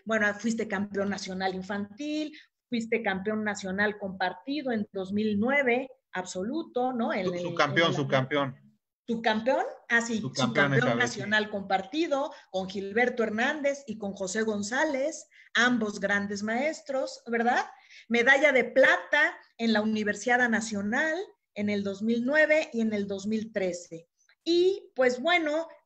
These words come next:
Speaker 1: ahora, eh, sigues jugando, pero te has, eh, dedicado más a tu faceta como entrenador. Actualmente estás en Mérida, Yucatán. Eh, ¿qué nos puedes contar de tu vida como ajedrecista?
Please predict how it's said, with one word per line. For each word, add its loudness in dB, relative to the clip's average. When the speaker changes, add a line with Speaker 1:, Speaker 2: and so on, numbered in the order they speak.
Speaker 1:
ahora, 6
eh, 2
sigues 0
jugando, 2
pero 4
te 2
has, 0
eh, -2
dedicado 0
más 0
a -6
tu -10
faceta -6
como -8
entrenador. -2
Actualmente 0
estás -8
en -6
Mérida, -4
Yucatán. -2
Eh, -4
¿qué 2
nos 0
puedes 6
contar 4
de 4
tu -6
vida 2
como 0
ajedrecista? -6